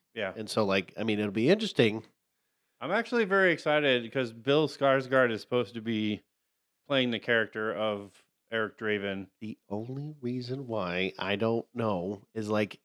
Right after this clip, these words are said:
Speaker 2: 'cause I'm not saying he's not a good actor. I get it. He, he embodies characters like, again, Pennywise, prime example.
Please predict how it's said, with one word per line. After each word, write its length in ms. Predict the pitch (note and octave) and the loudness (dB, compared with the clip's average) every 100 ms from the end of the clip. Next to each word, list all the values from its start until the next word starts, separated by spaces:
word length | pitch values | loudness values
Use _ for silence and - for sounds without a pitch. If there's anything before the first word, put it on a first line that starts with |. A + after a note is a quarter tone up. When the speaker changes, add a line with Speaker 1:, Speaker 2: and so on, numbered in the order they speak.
| _ | _
Speaker 2:
'cause 400 | - A#2 G2 - _ _ - | -2 -2 -4 -12 _ _ -6
I'm 120 | A#2+ | 0
not 160 | C#3+ | 2
saying 140 | G3 F#3 | 4 4
he's 100 | D3+ | 4
not 140 | D3 | 4
a 20 | |
good 120 | B2+ A#2+ | 4 2
actor. 340 | G#2 - - _ - | 0 -4 -10 _ -6
I 100 | G#2+ | 0
get 120 | A#2+ | 0
it. 80 | F#2 | 0
He, 180 | A2 G#2 | -4 -4
he 160 | - A#2 | -4 -2
embodies 480 | G#2+ A2+ C3 C3 | 2 4 6 4
characters 520 | - B2+ A2+ A2 G#2 F#2+ | 2 2 2 2 -2 -2
like, 280 | G2+ F#2+ _ | -2 -4 _
again, 320 | G2+ A#2 F2 - _ _ | -2 0 -2 -8 _ _
Pennywise, 520 | - D#3 G2+ E2 - - _ _ _ - | 2 2 2 -2 -6 -14 _ _ _ 2
prime 160 | B2 | 4
example. 420 | C3 B2+ A2 D#2+ | 4 4 2 -2